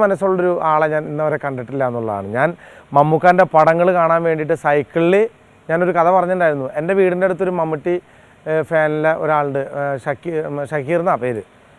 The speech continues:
അദ്ദേഹത്തിന് ഞാൻ സൈക്കിളിൻ്റെ പുറകിൽ വെച്ച് ചവിട്ടി കൊണ്ടുപോകണം. ചവിട്ടി കൊണ്ടുപോയിട്ട് എനിക്ക് കിട്ടുന്ന ആകെ ഒരു ടിക്കറ്റ് ഫ്രീ കിട്ടുന്നത് ഈ സൈക്കിൾ അവിടെ കണിച്ചായ്സ് തിയേറ്റർ വരെ എത്തിക്കണം. അങ്ങനെയാണ് മമ്മൂക്കാൻ്റെ പടങ്ങൾ ഞാൻ ഏറ്റവും കൂടുതൽ കാണാൻ പോയിട്ടുള്ളത്.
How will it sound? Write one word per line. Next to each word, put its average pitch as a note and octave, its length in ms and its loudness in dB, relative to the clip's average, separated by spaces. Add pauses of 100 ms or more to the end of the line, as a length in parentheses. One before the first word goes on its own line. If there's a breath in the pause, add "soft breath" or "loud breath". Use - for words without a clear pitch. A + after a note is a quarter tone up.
(440 soft breath)
അദ്ദേഹത്തിന് G3+ 600 4 (1300)
ഞാൻ F#3+ 320 4
സൈക്കിളിൻ്റെ F#3+ 520 2
പുറകിൽ F#3 420 4
വെച്ച് G3+ 260 2 (380)
ചവിട്ടി F3 220 4
കൊണ്ടുപോകണം. D3+ 380 0 (300)
ചവിട്ടി F#3 240 4
കൊണ്ടുപോയിട്ട് F#3+ 400 2
എനിക്ക് G3 320 0
കിട്ടുന്ന G3+ 280 -2 (140)
ആകെ F3 200 0 (480 soft breath)
ഒരു G3 140 6
ടിക്കറ്റ് G3 420 0
ഫ്രീ G3+ 200 2
കിട്ടുന്നത് F3 320 0
ഈ F3+ 200 0
സൈക്കിൾ F3 340 -2
അവിടെ F#3 280 0 (520)
കണിച്ചായ്സ് E3+ 560 -2
തിയേറ്റർ F3 280 -2
വരെ E3+ 100 -2
എത്തിക്കണം. B2 380 -10 (400 soft breath)
അങ്ങനെയാണ് A3 480 0
മമ്മൂക്കാൻ്റെ F3+ 480 -2
പടങ്ങൾ D#3 240 -2 (100)
ഞാൻ D#3 100 -4
ഏറ്റവും C#3+ 240 -6
കൂടുതൽ D3 200 -4
കാണാൻ C3 240 -6
പോയിട്ടുള്ളത്. A#2 320 -10